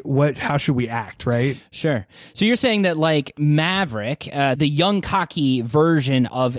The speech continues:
Speaker 2: a fighter pilot in the original Top Gun, was basically ego all the way.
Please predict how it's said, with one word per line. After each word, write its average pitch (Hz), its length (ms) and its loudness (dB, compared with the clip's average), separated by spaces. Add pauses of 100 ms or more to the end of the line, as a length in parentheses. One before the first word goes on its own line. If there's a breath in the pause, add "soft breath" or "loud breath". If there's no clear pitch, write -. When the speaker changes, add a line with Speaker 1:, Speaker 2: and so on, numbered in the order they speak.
(120)
Speaker 2:
a 117 340 -4
fighter 123 380 0
pilot 123 400 -2
in 117 320 0
the 110 140 -2
original 147 340 0
Top 110 260 -4
Gun, 113 240 0
was 110 140 2
basically 113 400 0
ego 180 400 0
all 143 160 4
the 131 100 2
way. 120 520 2